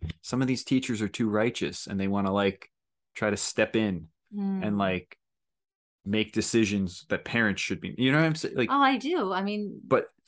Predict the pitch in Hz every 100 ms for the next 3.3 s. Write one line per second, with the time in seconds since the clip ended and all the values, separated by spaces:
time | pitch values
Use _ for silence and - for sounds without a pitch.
0 | - 120 - 131 110 107 127 127 110 -
1 | 127 117 101 85 82 - 95 95 101 90
2 | 95 - 85 - 98 - 139 147 - -
3 | 180 156